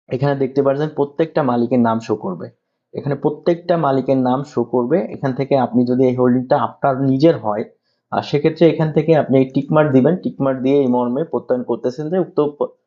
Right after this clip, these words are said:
আহ, উক্ত, উক্ত হোল্ডিং এর প্রকৃত মালিক আপনি নিজে।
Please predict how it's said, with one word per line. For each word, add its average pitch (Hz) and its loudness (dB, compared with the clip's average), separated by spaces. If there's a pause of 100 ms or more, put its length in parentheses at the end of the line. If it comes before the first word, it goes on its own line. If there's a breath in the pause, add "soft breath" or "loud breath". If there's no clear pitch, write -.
(320)
আহ, 113 -2
উক্ত, - -8
উক্ত 120 -4
হোল্ডিং 151 -2
এর 170 -2
প্রকৃত 143 -4
মালিক 127 -2
আপনি 131 -2
নিজে। 127 0